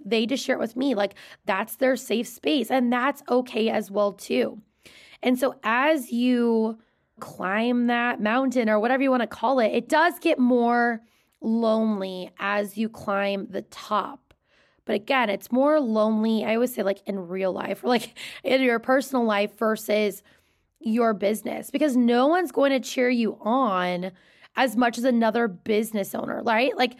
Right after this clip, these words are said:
a first ten K month is fucking huge. Of course, I'm gonna freak out where, like, maybe, like, your mom or your best friend, they're like, "Oh, that's so awesome, congrats." But, like, they may not fully comprehend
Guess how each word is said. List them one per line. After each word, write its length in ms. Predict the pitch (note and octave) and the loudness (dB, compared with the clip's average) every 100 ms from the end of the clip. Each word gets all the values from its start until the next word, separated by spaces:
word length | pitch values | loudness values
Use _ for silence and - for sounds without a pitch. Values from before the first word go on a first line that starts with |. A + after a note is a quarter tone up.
| - - | -18 -6
a 80 | B3+ | -4
first 320 | B3+ D4+ D#4+ | 0 0 0
ten 160 | - D#4 | 0 -2
K 160 | - B3+ | 0 2
month 240 | A3+ B3 | 2 0
is 160 | G#3+ - | -4 -6
fucking 640 | - B3 G#3+ G#3+ G#3+ G#3 | -6 -2 -2 -2 -4 -4
huge. 800 | G3+ - - A3 C4 B3 - - | -6 -16 -8 0 2 0 -4 -2
Of 200 | C#4 - | -2 -2
course, 300 | - E4 E4+ | 2 2 2
I'm 120 | A#3+ | 0
gonna 180 | A#3 A3+ | 0 -2
freak 520 | - - G#3+ B3+ B3 | -6 -10 -2 -2 0
out 420 | G#3+ G#3+ G3+ G#3+ - - - - | 0 2 2 0 -4 -20 -20 -2
where, 200 | C4 C#4 | 2 4
like, 360 | C4 C4 B3+ - _ _ _ | 4 2 0 -6 _ _ _
maybe, 600 | G3 G3 A3 C4+ C4+ C4 - | -8 -2 0 2 2 0 0
like, 180 | B3+ C4 | -4 -2
your 160 | C4+ | 0
mom 480 | A#3 G#3 C#4 A#3 G3 | 0 2 2 2 0
or 40 | |
your 140 | G#3+ A3+ | 0 0
best 280 | G#3+ G#3+ - | -2 -4 -2
friend, 320 | C4 A#3+ G#3+ | 0 2 2
they're 80 | A3+ | 0
like, 160 | B3 | 0
"Oh, 60 | C4+ | 0
that's 180 | C#4+ C#4+ | 0 0
so 120 | B3 | -2
awesome, 280 | B3+ B3+ A#3 | -2 -2 -4
congrats." 520 | A3 G#3 A#3 A3 A3 | -2 0 0 -2 -2
But, 180 | B3+ A#3+ | -2 0
like, 220 | A3+ - _ _ _ _ - | -2 -4 _ _ _ _ -10
they 200 | D#4 C#4 | -2 2
may 260 | A#3+ A#3+ B3 | 2 2 2
not 220 | C4 - | 0 -4
fully 720 | - - A#3 A#3+ A#3 A#3+ A#3+ | -18 -4 0 2 2 0 0
comprehend 1500 | - A3+ G#3+ - F#3+ F3+ - - C#4 A#3+ F#3+ F#3 F3+ G3 | -2 -4 -4 -4 -8 -8 -10 -4 0 2 0 -2 -6 -8